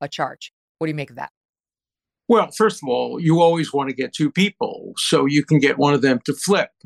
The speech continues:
Speaker 2: And we know that prosecutors can put enormous pressure on witnesses not only to sing, but to compose, to, uh, make up lyrics and music that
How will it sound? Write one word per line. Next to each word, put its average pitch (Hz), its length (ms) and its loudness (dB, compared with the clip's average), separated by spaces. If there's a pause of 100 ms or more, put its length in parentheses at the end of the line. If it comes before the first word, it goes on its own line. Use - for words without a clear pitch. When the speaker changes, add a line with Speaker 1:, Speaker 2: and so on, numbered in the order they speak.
Speaker 2:
And 127 280 -2
we 131 120 -4
know 147 300 2
that 135 220 -6
prosecutors 127 680 -4
can - 160 -8
put 143 220 0
enormous 175 640 2
pressure 127 540 -4 (400)
on 143 420 0
witnesses 143 680 -6
not 156 320 2
only 156 480 0
to 156 140 0
sing, 160 600 -2
but 147 200 -4
to 156 280 -6
compose, - 880 -2
to, 139 220 2 (320)
uh, 139 360 0 (100)
make 156 880 -2
up 226 160 -2 (380)
lyrics 175 500 0
and 143 180 -8
music 160 520 -2
that 147 180 -2